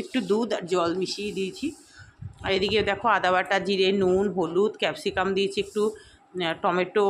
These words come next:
একটু, দু-, আহ, চিনির দানা তো দিতেই হবে নিরামিষ পটল আলু রসাতে। সব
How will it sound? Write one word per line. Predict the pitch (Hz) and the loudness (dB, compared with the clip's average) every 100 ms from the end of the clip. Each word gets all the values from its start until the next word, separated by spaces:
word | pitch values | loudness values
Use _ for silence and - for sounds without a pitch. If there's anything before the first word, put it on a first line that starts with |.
| 202 - - - | 0 -6 -16 -14
একটু, | - 233 214 | -10 -6 0
দু-, | 202 185 | 2 4
আহ, | 180 175 - | 4 0 0
চিনির | 214 202 180 | 0 0 2
দানা | 202 196 | 0 2
তো | 208 | 0
দিতেই | 165 208 208 | 0 0 2
হবে | 214 214 202 | 4 4 4
নিরামিষ | 190 190 196 - - | 2 2 0 -4 -4
পটল | 180 180 180 | -2 0 0
আলু | 180 185 - 170 | 0 -4 -6 -8
রসাতে। | 165 180 196 233 - _ - - _ - - | -4 -2 -2 -4 -6 _ -20 -20 _ -20 -10
সব | 202 | -4